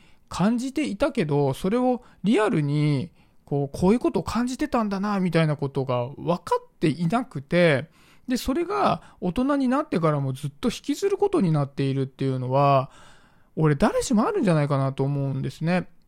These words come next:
で、僕もそういうことにあんまりこう、きちっと気づかずに来たけども、やっぱりね、こう、その中で自分の中で、本当はこうしたいのに、こうしてほしいのにとか、そういう願いみたいなものが、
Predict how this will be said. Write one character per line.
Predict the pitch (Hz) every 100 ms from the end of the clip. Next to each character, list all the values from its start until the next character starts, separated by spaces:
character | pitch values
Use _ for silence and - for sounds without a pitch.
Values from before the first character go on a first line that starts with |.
| -
で、 | 196
僕 | 190 196 - 247 247
も | 277 220 139
そ | - 151
う |
い |
う | 147
こ | 160
と | 156
に | 135 123 -
あ | 151
ん |
ま | 139
り | 135
こ | 135
う、 | 123
き | -
ち | -
っ | 269
と | -
気 | - 151
づ | 160
か | 165 190
ず | 160
に | 131
来 | -
た | - 220
け | 147
ど | 123
も、 | 123 131 135 131 - _ - - _ -
や | 196
っ |
ぱ | 285
り | 370
ね、 | 175 156 143 - _ _ _
こ | - 156 147 143 143 - _ _ _ _ -
う、 |
そ | -
の | 190
中 | 226 214
で | 156
自 | 143 160
分 | 220 311
の | 339
中 | 349 202
で、 | 143 120 - _ _ _ _
本 | - 254 339
当 | 392
は | 392
こ | - 349
う |
し | 339 - -
た | 359
い | 302
の | 202
に、 | 147 131 - - _ _ _
こ | - 190
う |
し | 185
て | 190
ほ | 180
し | 170 190
い | 190
の | 156
に | 135
と | 123
か、 | - 131 - - -
そ | - 262 294
う |
い | 294 294 285
う | 285 _ _ _ _ - - _ -
願 | 190 196 262
い | 302
み | 170
た | 151 139
い | 127
な | 135
も | 127
の | 131 127
が、 | 127